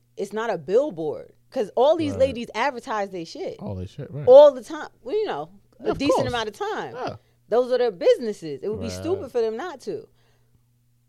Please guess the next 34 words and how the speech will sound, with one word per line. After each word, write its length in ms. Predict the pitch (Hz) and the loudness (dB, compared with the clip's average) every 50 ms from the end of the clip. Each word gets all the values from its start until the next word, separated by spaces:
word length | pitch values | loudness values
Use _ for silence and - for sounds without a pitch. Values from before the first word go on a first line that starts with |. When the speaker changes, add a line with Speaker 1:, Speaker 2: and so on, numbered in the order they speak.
| _ _ - | _ _ -10
Speaker 1:
But 120 | 220 - | -4 0
they 140 | 247 247 214 | 0 0 -2
do 320 | 160 139 165 247 269 269 | -4 -10 -10 -8 -4 -4
it 80 | 247 - | -4 -4
in 100 | 233 226 | -4 -4
a 80 | 208 | -6
way 320 | 190 170 196 202 226 233 220 | -6 -4 -4 -2 -2 -2 -2
where 180 | 196 190 180 | -2 -4 -6
it's 260 | 139 160 175 151 - - | -8 -8 -10 -10 -14 -16
so 340 | - - 214 220 220 196 | -12 -6 -4 -4 -4 -4
genuine 640 | 165 143 135 170 202 226 226 220 208 185 160 151 147 | -6 -10 -12 -10 -10 -10 -8 -8 -10 -10 -10 -12 -12
that 140 | 151 151 160 | -12 -12 -12
it's 160 | 160 160 - | -14 -14 -10
like, 220 | - 165 151 147 151 | -8 -8 -6 -8 -8
Speaker 2:
Mm-hmm. 80 | - - | -10 -8
Speaker 1:
"Hey, 500 | - 180 208 220 202 170 143 135 147 - - | -6 -2 -2 -2 -2 -4 -6 -10 -16 -8 -4
this 220 | 175 208 220 - | -2 -2 -2 -2
is 100 | 262 233 | -6 -12
me 200 | 202 220 240 240 | -10 -8 -6 -6
as 160 | 233 220 185 | -6 -6 -6
a 80 | 196 185 | -8 -8
person. 640 | - - 220 226 240 240 - 262 262 269 269 277 _ _ _ _ _ _ _ - | -6 -4 -2 -2 -2 -2 -6 -10 -14 -14 -14 -16 _ _ _ _ _ _ _ -12
Now, 300 | 180 202 190 185 180 175 | -10 -10 -8 -8 -10 -12
cool. 600 | - - - 277 294 294 262 214 170 131 131 _ _ 143 | -12 -10 -6 -4 -4 -2 -2 -4 -6 -8 -10 _ _ -12
These 240 | - 240 - 233 254 | -10 -10 -8 -6 -6
are 40 | 269 | -6
the 100 | 214 233 | -6 -6
things 240 | - 233 226 226 208 | -6 -6 -6 -4 -4
I 80 | 214 190 - | -4 -4 -2
offer. 580 | - 196 233 247 - _ - 147 127 113 - - _ _ _ _ _ _ - | 0 0 0 0 -2 _ -10 -10 -10 -10 -12 -16 _ _ _ _ _ _ -16
Speaker 2:
Yep. 180 | 98 110 123 - _ _ _ - | -16 -16 -16 -16 _ _ _ -12
Speaker 1:
Rock 360 | 151 151 196 208 233 269 - | -6 -4 -2 -2 -2 -4 -4
with 180 | 262 269 277 302 | -4 -4 -2 -2
it 240 | 311 330 277 - | -4 -6 -8 -12